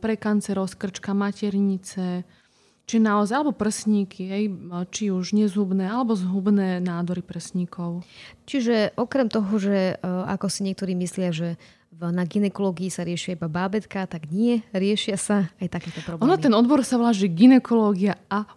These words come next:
Speaker 1: pôrodníctvo, takže to pôrodníctvo je tak trošku samostatne a rovnako samostatne je tá gynekológia.
Speaker 2: Tak poďme si trošku porozprávať teda, že, ehm, postupne by som asi išla, že najväčším, akože najväčšou hrôzou, možno o čom sa najviac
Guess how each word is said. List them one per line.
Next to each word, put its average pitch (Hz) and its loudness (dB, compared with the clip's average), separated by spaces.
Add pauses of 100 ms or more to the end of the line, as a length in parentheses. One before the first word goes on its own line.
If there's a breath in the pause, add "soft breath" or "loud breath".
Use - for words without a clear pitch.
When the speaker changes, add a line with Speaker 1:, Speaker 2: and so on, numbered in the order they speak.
(100)
Speaker 1:
pôrodníctvo, 185 0
takže 190 -2
to - -14
pôrodníctvo 208 2
je - -8
tak 226 -4
trošku 214 -6
samostatne 240 0
a 185 -2
rovnako 196 -2
samostatne 175 -6
je 170 -8
tá 170 -4
gynekológia. 170 -6 (960 loud breath)
Speaker 2:
Tak 165 -4
poďme 302 4
si 247 -2
trošku 220 -4
porozprávať 175 0
teda, 165 -2
že, 160 -4 (120)
ehm, 170 -4 (360)
postupne 202 -2
by 180 0
som 185 -2
asi 175 -4
išla, 180 -4
že - -
najväčším, 190 -2 (500 loud breath)
akože 175 -4
najväčšou 190 -2
hrôzou, 185 2
možno 170 0
o 180 -2
čom 175 -4
sa 170 -2
najviac 180 0